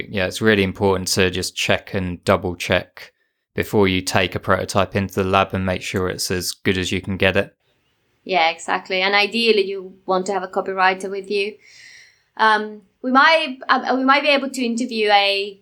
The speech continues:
Speaker 2: content strategist, um, for one of our following episodes. That'd be really good, um, to kind of highlight a little bit more about the differences between, uh, obviously content strategy when you're talking about information architecture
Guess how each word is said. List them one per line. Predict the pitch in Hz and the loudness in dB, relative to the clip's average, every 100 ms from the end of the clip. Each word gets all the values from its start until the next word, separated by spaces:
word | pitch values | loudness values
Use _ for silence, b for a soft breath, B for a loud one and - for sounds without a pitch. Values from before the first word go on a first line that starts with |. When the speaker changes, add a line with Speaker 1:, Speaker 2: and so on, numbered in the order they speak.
| _ _ | _ _
Speaker 2:
content | 214 208 208 202 | -2 0 -4 -6
strategist, | - 190 196 196 196 190 - - 202 | 0 0 0 -4 -6 -8 -12 -2 2
um, | 190 190 190 190 190 _ _ _ | 4 4 0 -4 -18 _ _ _
for | - 214 196 196 190 190 - | -6 -4 -2 -4 -8 -10 -8
one | 214 208 | -4 -2
of | 196 | 4
our | 190 190 185 | 4 4 -2
following | _ 214 208 202 | _ 0 0 0
episodes. | 202 208 - 254 262 - | -2 -2 2 2 2 0
That'd | 202 196 | 0 0
be | 208 | -2
really | 202 208 202 | -4 -6 -4
good, | 196 208 220 - - b b - | -2 -2 -2 -6 -12 b b 2
um, | 202 196 202 196 - | 4 4 0 -12 -4
to | 240 220 214 214 214 208 | 0 0 -2 -6 -10 -2
kind | 247 | 0
of | 233 | 2
highlight | 226 254 262 233 | 4 4 6 2
a | 220 | 2
little | 214 220 214 | 4 4 4
bit | 208 208 | 2 0
more | 208 208 202 | -2 0 2
about | 196 190 | 2 2
the | 196 | 4
differences | 196 226 233 220 220 208 202 | 2 2 -2 -4 -4 -4 -4
between, | 220 220 226 202 196 196 196 - _ _ | -6 -4 0 0 0 -6 -12 -20 _ _
uh, | - - | -14 0
obviously | 196 196 196 190 | 0 0 -2 -2
content | 233 208 196 196 | 0 -2 -4 0
strategy | 220 214 202 202 | 2 2 2 -2
when | 196 | -2
you're | 190 | -10
talking | 190 208 196 | -2 -2 0
about | 190 180 190 | 0 2 0
information | 196 202 196 202 | -4 -4 -4 -4
architecture | 185 - 196 190 214 190 190 | -8 -4 -4 -2 -4 -4 -6